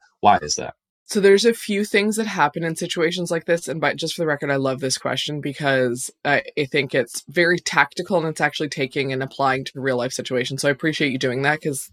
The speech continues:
Speaker 2: this is what I loved getting to talk about. There are a few things that can happen. The first thing is if they're not basing what they want their culture to be on what's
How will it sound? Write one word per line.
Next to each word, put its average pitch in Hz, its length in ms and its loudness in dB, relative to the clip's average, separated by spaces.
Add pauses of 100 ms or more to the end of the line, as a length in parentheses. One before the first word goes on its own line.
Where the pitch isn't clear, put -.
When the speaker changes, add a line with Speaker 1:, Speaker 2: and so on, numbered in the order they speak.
Speaker 2:
this 143 160 -6
is 151 140 -6
what 139 100 2
I 131 80 2
loved 127 420 -6 (120)
getting 135 240 -6
to 135 100 -10
talk 135 280 -8
about. 175 280 0 (580)
There 202 220 8
are 220 100 8
a 254 60 0
few 240 180 -2
things 202 240 0
that - 120 -6
can 190 100 -6
happen. 156 320 -2
The 143 60 -2
first 202 320 -2
thing 240 160 -2
is 175 440 0 (100)
if 165 140 0 (100)
they're 190 280 4
not 233 340 2
basing 175 420 0
what 170 140 0
they 165 100 0
want 139 320 -2
their 151 100 -4
culture 151 340 -4
to 143 80 -8
be 156 140 -4
on 139 120 -2
what's 135 180 -4